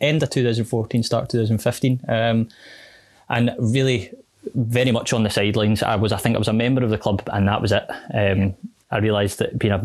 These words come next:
Speaker 1: part of the club got you slightly cheaper entries into races. So,
Speaker 2: Yeah.
Speaker 1: um, so that, that was, that, that's how it started off.
Speaker 2: And you're not alone in that, I think.
Speaker 1: Yeah. Um,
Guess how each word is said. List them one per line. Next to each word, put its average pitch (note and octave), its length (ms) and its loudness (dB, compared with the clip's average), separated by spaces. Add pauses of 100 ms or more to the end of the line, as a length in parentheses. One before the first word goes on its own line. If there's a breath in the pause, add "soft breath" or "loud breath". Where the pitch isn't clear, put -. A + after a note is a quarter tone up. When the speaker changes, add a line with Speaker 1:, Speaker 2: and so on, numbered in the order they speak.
(140)
Speaker 1:
part G#2 200 0
of - 40 -4
the - 80 0
club - 240 -2
got - 160 0
you G#2 80 -4
slightly G2+ 380 0
cheaper - 500 -2
entries G#2+ 380 0
into G#2 180 0
races. G#2 340 0
So, G2+ 300 0
Speaker 2:
Yeah. G2 280 0
Speaker 1:
um, G2 260 0 (240)
so - 160 0
that, A2 220 0
that A2 120 0
was, G#2+ 240 -2
that, B2+ 240 -2
that's A#2+ 200 0
how C3 100 2
it G#2+ 80 -2
started G2+ 360 -2
off. G2+ 220 0
Speaker 2:
And G2 160 0
you're G3+ 80 -2
not G#3+ 220 0
alone F#3 280 -4
in D3+ 100 -6
that, D3 180 -4
I - 40 -18
think. - 280 -8 (280)
Speaker 1:
Yeah. A2 280 0 (160)
Um, G#2 640 0